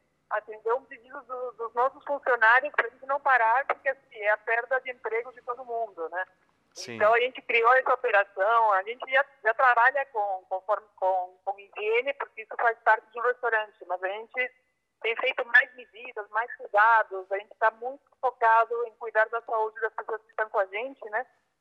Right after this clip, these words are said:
Speaker 1: Porque, realmente, é a nossa única oportunidade de salvar. Se a gente não conseguir trabalhar, se a gente não conseguir fazer entrega ou vender as nossas coisas, realmente a gente vai ter muita dificuldade. Eu espero que a gente,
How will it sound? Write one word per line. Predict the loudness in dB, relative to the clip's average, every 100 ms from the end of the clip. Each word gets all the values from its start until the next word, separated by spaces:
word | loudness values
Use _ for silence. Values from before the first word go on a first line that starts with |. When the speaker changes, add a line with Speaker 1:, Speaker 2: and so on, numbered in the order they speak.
| _ _ _ _
Speaker 1:
Porque, | -2 -2 -4 2 6 6 8 6 6
realmente, | 4 4 -2 -2
é | 2 2
a |
nossa | 2 0 2 2
única | 2 -2 -2 0
oportunidade | 0 -2 _ -10 -2 -2 -2 -8
de | -6
salvar. | -2 2 4 2 2
Se | -10
a | -18
gente | -18 _ -6 -4 -4 -6 -10 _ _ _ _ _ _ -6
não | -4
conseguir | -2 -4 -4 -6 -4
trabalhar, | 2 4 4 4 6 4 2
se | -12
a |
gente | -20 _
não | -14 -10
conseguir | -10 -10 -14 -12 -10 -6 -4 -6 _ _ _ -4
fazer | -2 -2
entrega | -6 0 2 4 4 2
ou | 0
vender | -4 -2 2
as | 2
nossas | -2 -12 -12
coisas, | -4 -2 0 0 0
realmente | 0 -2 -2 -10 -10
a |
gente | -12 -16 -12 -4
vai | 0 0
ter | 2 0
muita | 0 -4 -4
dificuldade. | -2 -2 2 4 4 0
Eu | -10
espero | -10 -12 -6
que | -8
a |
gente, | -8